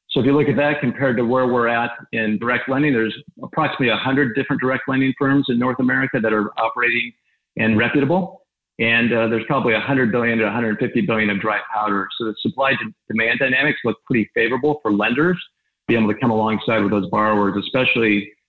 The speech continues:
when you consider the sponsors are contributing a lot of equity capital. Most of these deals have over half of the capital contributed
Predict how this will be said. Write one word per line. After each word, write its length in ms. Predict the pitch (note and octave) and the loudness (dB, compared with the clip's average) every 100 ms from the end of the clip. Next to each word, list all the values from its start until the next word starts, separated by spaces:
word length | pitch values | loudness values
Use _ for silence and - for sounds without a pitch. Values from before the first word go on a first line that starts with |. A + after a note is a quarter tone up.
| _ | _
when 180 | A#2 A#2+ | 0 2
you 60 | G2+ | 2
consider 600 | A#2+ C#3 B2 A2+ - - _ - | 0 2 2 2 -2 -10 _ -6
the 80 | A2+ | -4
sponsors 420 | - C#3 C3 A2+ | 0 0 0 -2
are 40 | G#2 | 0
contributing 420 | A2+ A#2+ A2 A2 | -2 0 0 2
a 80 | A2 | 2
lot 140 | G#2+ | 0
of 80 | A2+ | 0
equity 320 | A#2 A2 G#2 | 0 -2 -2
capital. 300 | G#2+ G#2 A2 | -2 -2 -2
Most 320 | G2+ G#2 B2 - | 0 0 0 -2
of 60 | G2+ | 0
these 200 | A2 G2+ | 0 2
deals 200 | A#2 G#2+ | 0 0
have 140 | A2 F#2+ | -2 -2
over 240 | A2 - | -2 -4
half 300 | F#2+ A2+ A2+ | -2 -2 -2
of 100 | G#2 | -4
the 60 | - | -2
capital 500 | G#2 G2+ G#2 G2+ F#2+ _ _ - | -4 -2 -2 -2 -4 _ _ -6
contributed 640 | A#2 G#2 A2+ A2+ G#2+ - | -4 0 2 2 2 0